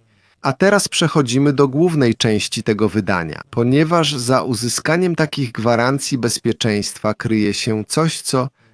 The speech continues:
wiecie, może nas wszystkich zaskoczyć. Ale przejdźmy do wszystkiego po kolei. Donald.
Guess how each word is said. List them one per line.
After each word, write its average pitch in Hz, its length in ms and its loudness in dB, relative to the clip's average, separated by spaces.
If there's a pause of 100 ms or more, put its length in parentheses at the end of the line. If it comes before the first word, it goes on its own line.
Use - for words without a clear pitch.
(140)
wiecie, 120 400 2
może 113 280 2
nas 113 240 0
wszystkich 113 520 -4
zaskoczyć. - 760 -2 (380)
Ale 110 220 2
przejdźmy 180 560 0
do 147 120 2
wszystkiego 131 640 0
po 131 120 -2
kolei. 110 600 0
Donald. 101 480 -2